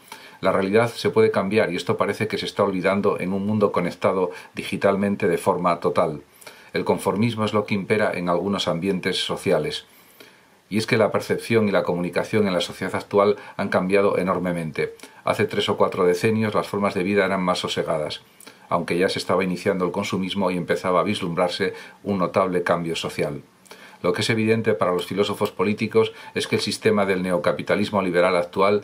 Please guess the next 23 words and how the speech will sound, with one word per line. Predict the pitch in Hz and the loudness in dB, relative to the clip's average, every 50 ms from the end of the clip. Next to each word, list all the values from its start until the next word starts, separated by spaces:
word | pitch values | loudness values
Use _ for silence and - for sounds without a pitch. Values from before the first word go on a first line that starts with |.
| - - - _ | -4 -14 -12 _
precisa | - 104 - - - 110 104 - 113 101 | -2 -2 -2 0 0 -2 0 0 0 0
de | 95 | 0
ajustes | 92 - - 113 - - 107 98 98 | 0 0 -2 -6 -4 -2 -4 -2 0
muy | 110 110 | 0 0
profundos | - 101 101 - 110 110 101 101 110 107 | 0 0 -2 0 0 0 2 2 2 2
para | - - 87 87 87 87 | 2 0 0 0 0 0
que | 95 92 | 0 -2
no | 98 | -2
exista | 98 - 107 - - 101 87 | -2 -4 -4 -2 -2 -2 0
marginación | 85 87 - - - 82 82 - 101 98 101 | 0 -2 -4 -4 -6 -6 -4 -2 -2 -2 -2
económica | 87 - 90 95 98 101 95 - - 101 - - - - - - - | -2 -2 -2 -2 0 -2 -2 0 0 -2 -2 -2 -6 -16 -16 -8 -4
de | 87 | -2
los | 90 90 - 104 | 0 0 0 0
menos | 98 95 95 87 - | -2 -2 -2 -4 -2
favorecidos. | - 87 78 76 80 80 - - 90 82 73 73 73 - - _ _ _ - - - - - - | 0 -2 0 0 0 -2 -2 -4 -4 -2 -2 -2 -4 -6 -10 _ _ _ -20 -20 -20 -20 -10 -4
La | - 92 | -2 -2
intervención | 90 85 87 87 92 92 - - 110 107 | 0 0 0 0 0 0 0 2 2 4
del | 104 98 | 4 2
Estado | 92 - - 113 110 107 | 2 0 0 0 2 2
es, | 104 - 104 | 2 2 0
en | 98 | -2
mi | 98 95 | -2 -2
opinión, | 92 - 95 90 104 110 113 113 117 | -4 -4 -2 0 2 2 2 0 -2